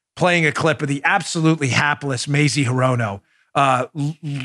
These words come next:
radical far leftist senator from Hawaii who never, who really can't complete a sentence without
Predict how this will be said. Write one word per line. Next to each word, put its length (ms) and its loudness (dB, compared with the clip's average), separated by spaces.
radical 600 2
far 320 4
leftist 440 -2
senator 440 2
from 180 -2
Hawaii 520 2
who 240 -2
never, 340 4
who 240 -2
really 420 0
can't 260 0
complete 420 2
a 60 4
sentence 580 -2
without 380 0